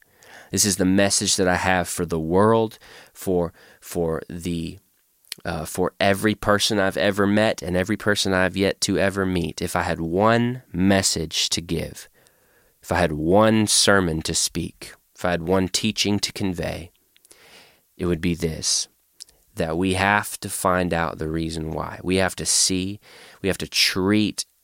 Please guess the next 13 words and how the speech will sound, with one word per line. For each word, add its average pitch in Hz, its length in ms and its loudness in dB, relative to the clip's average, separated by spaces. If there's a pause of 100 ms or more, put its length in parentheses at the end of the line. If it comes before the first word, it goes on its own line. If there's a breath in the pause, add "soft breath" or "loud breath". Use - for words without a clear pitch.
(100)
what 92 220 0
we 95 140 0
see 85 640 0
in 87 200 -2
the 82 80 -2
heavenly 90 400 -2
places 85 500 -2
as 76 160 -8
we 82 100 -6
behold 85 520 -4
Yahweh 78 500 -8 (880 loud breath)
as 85 240 -2
the 82 300 -6